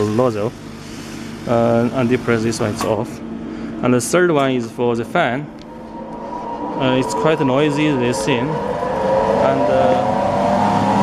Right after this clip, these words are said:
uh, you can see it's blowing the air to that side. Anyway, let me switch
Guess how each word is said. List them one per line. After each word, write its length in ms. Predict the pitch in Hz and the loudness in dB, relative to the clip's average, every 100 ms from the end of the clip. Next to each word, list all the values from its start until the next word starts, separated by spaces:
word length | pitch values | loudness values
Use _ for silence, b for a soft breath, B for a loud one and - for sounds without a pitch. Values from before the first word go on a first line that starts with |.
| 101 101 | 2 2
uh, 1600 | 98 101 - - - - - - - - - - - - - - - | 2 2 2 2 2 2 2 2 2 2 2 2 2 2 2 2 2
you 60 | 185 | 4
can 220 | 185 180 | 2 2
see 160 | 185 185 | 2 2
it's 160 | 160 - | 0 -2
blowing 420 | 160 156 165 165 165 | 0 2 2 0 0
the 100 | 156 156 | 0 2
air 180 | 165 | 2
to 300 | 139 135 139 127 | 2 0 0 2
that 160 | 131 131 | 0 0
side. 260 | 131 120 - - - - - | 0 0 -2 -4 -4 -2 -2
Anyway, 240 | 170 151 156 | 0 2 0
let 380 | - - - 147 | 0 -2 -2 0
me 60 | 143 | 0
switch 160 | 143 | 0